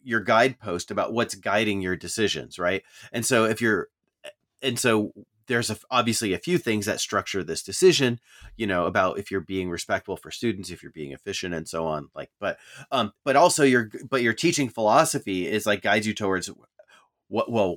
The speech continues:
which one will help students learn better? Like, what am I trying to do with this class? Right. And so the thing is, it sounds like with yours, then, um, then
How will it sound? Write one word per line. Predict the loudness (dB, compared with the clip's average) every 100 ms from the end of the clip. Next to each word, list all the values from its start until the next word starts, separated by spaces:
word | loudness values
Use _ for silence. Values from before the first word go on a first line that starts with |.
| -6 2
which | 2 4
one | 4 6 6
will | 6
help | 4 2
students | -4 -4 -2
learn | -2 -2 2
better? | 2 2 0
Like, | -2 -6
what | -2 2 4
am | 4
I |
trying | 0 -2 -2
to | -4
do | -4
with | -4 -4
this | -8
class? | -4 -4 -4 -10 -18 _ _ -20 -20 -8
Right. | -4 -4 -4 _ _ -6
And | -2
so | 4 4
the | 6
thing | 4
is, | 4
it | 2
sounds | 4 4 4
like | 2 0
with | 0
yours, | 4 6 6 4 0 -8 -18 -20 _ 0
then, | 2 2 -2 _ _ -2
um, | 0 0 -6 _ _ _ _ _ _ _ _ _ -2
then | 2 4 4 0